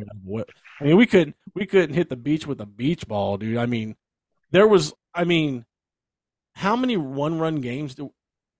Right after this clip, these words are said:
I mean, all, all we needed to score was two runs. I mean, how, I can't tell you how many games where we could, we could just score two runs and we probably would have won that game.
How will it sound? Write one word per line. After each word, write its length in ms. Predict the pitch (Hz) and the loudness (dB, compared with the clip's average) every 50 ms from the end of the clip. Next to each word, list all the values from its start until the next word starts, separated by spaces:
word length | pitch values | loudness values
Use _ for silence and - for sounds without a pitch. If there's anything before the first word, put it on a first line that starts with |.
| _ _ | _ _
I 60 | - 175 | -4 -2
mean, 320 | 175 170 160 147 135 123 - _ _ _ _ _ _ _ _ _ _ _ _ _ _ _ _ _ _ _ _ _ _ _ _ _ _ _ _ _ _ _ _ _ _ _ _ _ _ _ _ _ _ _ - | 0 0 0 0 -2 -4 -8 _ _ _ _ _ _ _ _ _ _ _ _ _ _ _ _ _ _ _ _ _ _ _ _ _ _ _ _ _ _ _ _ _ _ _ _ _ _ _ _ _ _ _ 0
all, 260 | 190 208 214 - _ _ | 0 0 0 -2 _ _
all 200 | 196 202 226 240 | 4 4 6 6
we 120 | 247 240 233 | 4 4 2
needed 260 | 226 226 214 196 175 | 2 0 0 -2 -4
to 80 | 170 | -6
score 280 | 151 - - 190 196 190 | -8 -8 -4 -2 0 0
was 200 | 175 160 - - | 0 -2 -4 -8
two 240 | - - 190 214 220 | -10 -8 -6 -6 -4
runs. 600 | 175 170 143 113 104 107 110 _ _ - - _ _ _ _ _ | -4 -4 -6 -6 -10 -14 _ _ _ -20 -20 _ _ _ _ _
I 40 | 160 | -6
mean, 100 | 160 160 | -2 0
how, 160 | 151 190 214 175 | 0 0 2 2
I 100 | 202 202 | 2 2
can't 160 | 208 190 165 | 2 0 2
tell 100 | 202 196 | 2 2
you 60 | 185 | 2
how 60 | 185 | 2
many 120 | 165 151 139 | 2 0 -4
games 200 | 139 143 143 135 | -4 -4 -2 0
where 100 | 151 160 | 0 0
we 100 | 170 170 | 0 -2
could, 140 | 180 165 | -4 -4
we 120 | 170 185 170 | -4 -4 -4
could 120 | 165 147 | -6 -8
just 140 | 127 127 - | -10 -16 -18
score 200 | - - 160 151 | -10 -8 -8 -8
two 240 | 151 - - 185 190 | -8 -8 -8 -6 -4
runs 220 | 165 160 135 127 | -4 -4 -4 -6
and 80 | 120 120 | -8 -10
we 40 | 123 | -8
probably 180 | 120 123 123 120 | -8 -6 -6 -8
would 80 | 113 110 | -8 -10
have 80 | 110 113 | -12 -12
won 140 | 123 131 120 | -12 -12 -12
that 180 | 107 98 95 | -14 -16 -18
game. 280 | 95 95 90 85 95 107 | _ _ _ _ _ _